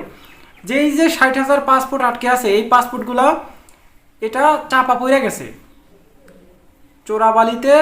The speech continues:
চ-, চোরাবালির নিচে চাপা পড়ে গেছে। এই যে ষাট হাজার পাসপোর্ট, এগুলার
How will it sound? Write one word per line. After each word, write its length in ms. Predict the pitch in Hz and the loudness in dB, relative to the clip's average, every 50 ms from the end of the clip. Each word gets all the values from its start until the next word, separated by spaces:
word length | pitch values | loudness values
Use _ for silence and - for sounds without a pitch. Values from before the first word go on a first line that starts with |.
| 320 311 - | 2 0 -2
চ-, 240 | 254 233 220 214 196 190 220 | -2 -2 0 -2 -2 -2 0
চোরাবালির 520 | 220 214 220 214 220 220 233 269 294 254 233 226 | 2 2 4 4 4 4 2 2 2 0 0 0
নিচে 180 | 226 226 294 294 294 | 0 0 -2 0 0
চাপা 180 | 269 247 220 208 180 | 0 0 0 -2 -2
পড়ে 160 | 202 208 208 190 | 0 0 0 0
গেছে। 160 | 190 180 180 180 185 | 0 -2 -2 -2 -2
এই 40 | 185 185 | 0 0
যে 80 | 190 190 190 180 185 - - - - - - | -2 -2 -2 -4 -6 -10 -14 -18 -20 -10 -4
ষাট 160 | - 202 202 196 202 | 0 0 2 2 2
হাজার 160 | 196 202 196 - 214 | 0 0 0 2 2
পাসপোর্ট, 320 | 214 - - - 165 151 180 196 | 2 2 0 -4 -8 -6 -4 -4
এগুলার 300 | 190 208 226 233 233 | -2 2 4 4 4